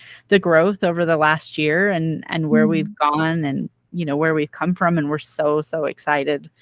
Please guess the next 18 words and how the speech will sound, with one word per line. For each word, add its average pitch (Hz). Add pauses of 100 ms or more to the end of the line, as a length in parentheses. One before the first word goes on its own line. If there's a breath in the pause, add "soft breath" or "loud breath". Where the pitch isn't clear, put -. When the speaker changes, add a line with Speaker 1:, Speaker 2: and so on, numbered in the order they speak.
(360 soft breath)
Speaker 1:
for 185
the 160
future 151
of 151
this 147
and 156
to -
continue 156 (400 soft breath)
moving 208
forward 185
and, 165 (160)
and 175
engaging 160
with 151
each 160
of 156
you. 156
So, 165